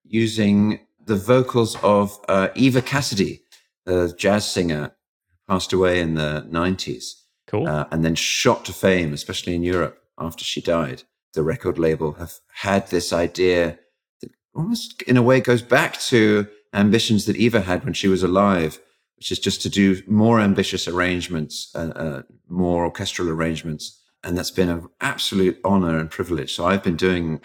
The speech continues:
Speaker 1: those orchestral arrangements along with, uh, William Ross. He's done some of them. And we've been working with the London Symphony Orchestra. So these big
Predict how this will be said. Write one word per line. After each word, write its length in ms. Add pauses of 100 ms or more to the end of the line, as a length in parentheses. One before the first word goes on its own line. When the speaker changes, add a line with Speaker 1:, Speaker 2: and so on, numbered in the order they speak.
Speaker 1:
those 220
orchestral 460
arrangements 640
along 220
with, 260
uh, 480
William 300
Ross. 460 (140)
He's 200
done 120
some 180
of 120
them. 240 (100)
And 140
we've 100
been 140
working 320
with 180
the 260 (600)
London 240
Symphony 340
Orchestra. 460
So 160
these 160
big 480